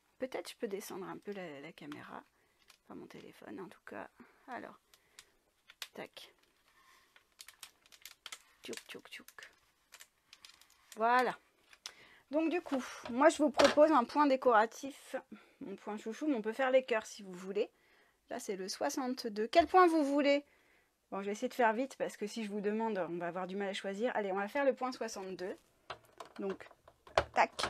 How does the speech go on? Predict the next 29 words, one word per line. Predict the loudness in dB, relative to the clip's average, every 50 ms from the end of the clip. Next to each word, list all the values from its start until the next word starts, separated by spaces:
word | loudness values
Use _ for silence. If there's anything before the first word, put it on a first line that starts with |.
| -8 -10 -18 _ _ _
Je | -2 0 0
viens | 2 4 4 4
sur | 4 2 2 2
ma | 4 4 4
machine | 2 0 -4 -6 -8 -6 -2 0 0 0 -2 _ _ -20 -20 _ _ _ _ -6
et | -4
le | -4 -4 -4
point | -6 -6 -8 -6 -6 -6
soixante-deux, | -6 -4 -4 -4 -2 -2 -4 -4 -4 -6 -8 -10 -12 -12 -10 -8 -6 -4 -4 -6 -6 -10
il | -14 -14 -10
fait | -6 -6 -4
partie | -2 0 -2 -2 -2 -8 -12 -10 -8 -8 -10 -12 _ _ _ _ _ _ -16
des | -10 -6 -6 -6
points, | -6 -6 -2 2 4 4 4 4 2 0
euh, | 0 0 2 0 0 0 -2 -6 -8
qui | -10 -12 -8
sont | -2 0 2
dans | 2 2 0
ce | 0 0
menu. | 0 2 2 0 0 -2 -4 -6 -8 -12 -16 _ -12 -8
Donc, | -6 -6 -4
je | -2 0 0
viens | 0 0 0 0 0
sur | 0 0 0
le | 2 0
côté. | 2 2 0 -2 0 -2 -4 -4 -4 -6 _ _ _ _ _ _ _ _ _ _ _ _ _ _ _ _ _ _ _ _ _ _
Tac, | -2 0 0 0 -2 -6
tac, | -10 -10 -10 -10 -12 -12
tac. | -10 -10 -10 -12 -14 -20 -20 -20 -20